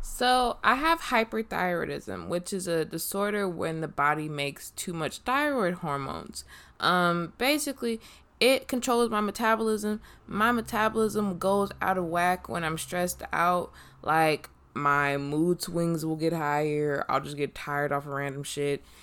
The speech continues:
Yeah. And with it being stress-induced and me going to college, a very stressful-ass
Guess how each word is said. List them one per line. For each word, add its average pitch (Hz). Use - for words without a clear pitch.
Yeah. 107
And 226
with 240
it 359
being 302
stress-induced 269
and 202
me 220
going 214
to 214
college, 226
a 185
very 208
stressful-ass 190